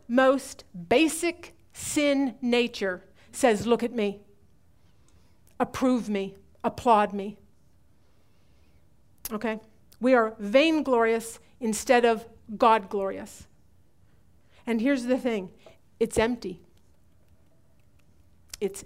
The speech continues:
empty. It is empty glory. Pursuing it is not satisfying.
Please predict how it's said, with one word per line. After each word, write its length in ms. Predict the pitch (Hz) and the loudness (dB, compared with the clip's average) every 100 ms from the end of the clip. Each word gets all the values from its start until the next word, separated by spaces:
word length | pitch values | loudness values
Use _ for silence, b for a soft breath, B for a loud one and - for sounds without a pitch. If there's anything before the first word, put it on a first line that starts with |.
| - | -8
empty. 420 | 208 208 180 170 - | -8 -6 -8 -6 -4
It 120 | 196 | -4
is 200 | 180 - - _ - | -4 -8 -20 _ -2
empty 600 | 254 247 247 - 233 233 - _ _ - 196 | 0 0 -4 -8 -8 -8 -14 _ _ -20 -8
glory. 540 | 240 220 202 202 202 - - b b b | -2 0 0 -2 -8 -14 -20 b b b
Pursuing 560 | 226 220 - 294 285 269 | -2 -2 -2 2 2 2
it 180 | 262 247 | 0 -2
is 160 | 214 | 0
not 240 | 233 240 - | 2 0 2
satisfying. 720 | 233 208 208 - 185 196 | 2 2 -2 -8 -8 -10